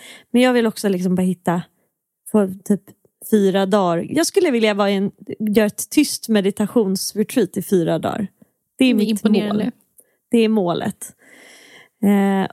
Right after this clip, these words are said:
Speaker 1: och sen så har jag väl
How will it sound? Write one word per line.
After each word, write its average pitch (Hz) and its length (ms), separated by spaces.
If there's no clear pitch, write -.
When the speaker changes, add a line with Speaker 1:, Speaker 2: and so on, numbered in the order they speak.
Speaker 1:
och 254 140
sen 269 580
så 214 360
har 208 220
jag 208 220
väl 202 240